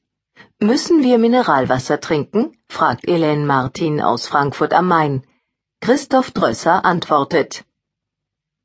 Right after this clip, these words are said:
Nur keine Häme gegen Talkshows.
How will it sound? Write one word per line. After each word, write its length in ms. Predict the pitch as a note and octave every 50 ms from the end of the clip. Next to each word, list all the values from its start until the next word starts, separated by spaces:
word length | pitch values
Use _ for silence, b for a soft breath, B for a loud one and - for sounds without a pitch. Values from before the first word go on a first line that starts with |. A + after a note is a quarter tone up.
| _ _ _ _ _ _ _ _ _ _ _ _ _ _
Nur 320 | - F#3+ G3+ B3 D#4+ E4
keine 400 | D#4+ - F#3 G#3 F#3+ F3+ F#3 F3+
Häme 540 | F3 E3+ E3 F#3+ D#3+ D3+ D3+ D#3 D#3 D#3 D3
gegen 340 | D3+ D#3 D3 C3+ D#3+ G3+ G3+
Talkshows. 840 | G3 G3+ F#3+ D3+ - - - - D#3+ C#3+ C#3 C#3 C3+ - - - -